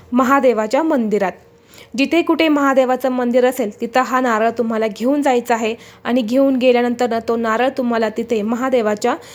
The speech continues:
मंदिरामध्ये तुम्हाला अर्पण करून यायचं आहे.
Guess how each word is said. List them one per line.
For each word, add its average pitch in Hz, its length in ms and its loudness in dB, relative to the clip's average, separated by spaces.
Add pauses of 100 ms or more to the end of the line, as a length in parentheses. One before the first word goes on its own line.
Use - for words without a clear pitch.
(220)
मंदिरामध्ये 247 640 2
तुम्हाला 226 340 -2
अर्पण 247 360 -2
करून 285 320 4
यायचं 202 280 -2
आहे. 196 140 -6